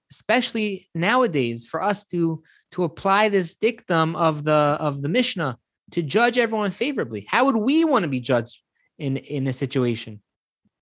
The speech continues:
How would, how would we want others to look at us if we were in some type of questionable situation? And this, uh, there's many stories which have been brought down. You know, I thinking one offhand, there was this famous story of this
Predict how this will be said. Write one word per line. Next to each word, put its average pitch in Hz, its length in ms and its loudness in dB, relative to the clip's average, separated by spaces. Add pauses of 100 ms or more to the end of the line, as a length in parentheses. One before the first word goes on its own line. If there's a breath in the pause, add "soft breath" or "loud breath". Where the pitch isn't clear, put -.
(120)
How 202 160 0
would, 226 260 2
how 170 140 -4
would 262 140 0
we 233 200 -2
want 214 320 -2
others 220 440 0
to - 80 -10
look 196 160 -2
at 196 80 -2
us 247 400 -2 (120)
if 135 160 -8
we 160 80 0
were 165 120 2
in 151 80 0
some 151 160 -6
type 143 160 -4
of 139 80 -4
questionable 156 340 -2
situation? 127 640 -4 (1160 soft breath)
And 196 440 0 (480)
this, 190 440 0
uh, 175 260 4
there's 170 180 0
many 247 300 0
stories 220 540 0
which 165 160 -4
have 147 140 -6
been 143 180 -4
brought 147 300 0
down. 139 340 2
You 123 80 -2
know, 123 100 -2
I 120 240 -2 (340 loud breath)
thinking 139 300 -2
one 131 200 4
offhand, 135 540 2
there 127 60 2
was 123 100 0
this 120 240 -6
famous 151 340 -2
story 143 340 4
of 123 120 2
this - 320 -6